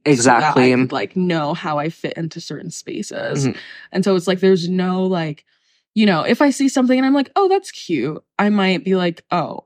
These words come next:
Speaker 1: I might wanna buy it." But there's no, like, aesthetic that happens on TikTok that I'm like, "Ugh, gotta throw out all my shit."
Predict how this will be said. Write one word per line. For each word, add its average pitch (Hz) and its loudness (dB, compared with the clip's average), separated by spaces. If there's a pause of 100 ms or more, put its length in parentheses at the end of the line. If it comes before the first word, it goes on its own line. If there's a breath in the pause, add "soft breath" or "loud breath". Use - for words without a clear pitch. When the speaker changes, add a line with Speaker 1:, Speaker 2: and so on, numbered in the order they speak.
Speaker 1:
I 180 -2
might 175 -2
wanna 156 -2
buy 131 -8
it." - -12
But 190 -2
there's 196 4
no, 185 2
like, 190 -2
aesthetic 170 -4
that - -4
happens 175 -2
on 151 -4
TikTok - -8
that 156 -2
I'm 147 -2
like, - -8
"Ugh, 160 -2 (680 soft breath)
gotta 170 -2
throw 147 -2
out 151 2
all 143 2
my 151 -2
shit." 151 -2